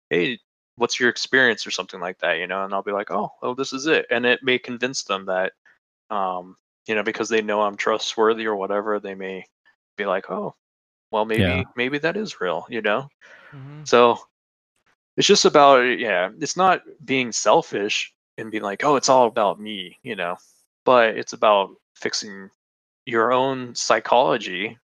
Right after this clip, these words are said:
Speaker 1: before <laughs> you go about thinking that you can fix other people, you know? Like, if you're on Xanax and all these other medications, you probably should not be, like, telling other people how to, like, think about their life, you know, and, like, what's good
Speaker 2: Right.
Speaker 1: for them and bad for them.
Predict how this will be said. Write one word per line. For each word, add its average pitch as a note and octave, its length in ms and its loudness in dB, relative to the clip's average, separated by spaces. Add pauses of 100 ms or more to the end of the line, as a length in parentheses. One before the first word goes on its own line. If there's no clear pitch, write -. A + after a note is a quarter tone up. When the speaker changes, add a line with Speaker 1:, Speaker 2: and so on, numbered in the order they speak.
(100)
Speaker 1:
before B2+ 300 -2
<laughs> - 20 4
you C#3 180 0
go B2+ 320 4
about A#2+ 480 4 (180)
thinking A#2+ 280 -2
that A2+ 120 0
you A2+ 60 -8
can A2+ 120 -8
fix - 260 -4
other A2+ 160 -2
people, G2+ 400 -6
you A2 80 -8
know? B2+ 160 0
Like, A#2 200 4
if A#2+ 80 -8
you're E3 160 4
on B2 140 6
Xanax A#2 460 2
and A2 80 0
all A#2 80 6
these A#2+ 160 2
other A2+ 140 2
medications, A2 640 -2
you C3+ 140 -6
probably D3+ 380 2
should - 180 -8
not G#2+ 280 4
be, A2 140 -2
like, G#2+ 280 2 (140)
telling A2 300 2
other G#2 160 -2
people G2+ 300 -2
how G#2 160 2
to, G2+ 200 -2
like, G2 160 -4 (200)
think A2+ 180 -2
about F#2+ 340 0 (360)
their G#2 140 2
life, - 420 2
you A2+ 80 -14
know, A2+ 180 -2
and, B2 120 -8
like, - 220 -10
what's - 160 -4
good F2+ 200 4
Speaker 2:
Right. - 20 -4
Speaker 1:
for G#2 160 0
them F#2+ 140 -4
and F#2 100 -12
bad G2 240 2
for - 160 -16
them. - 220 -16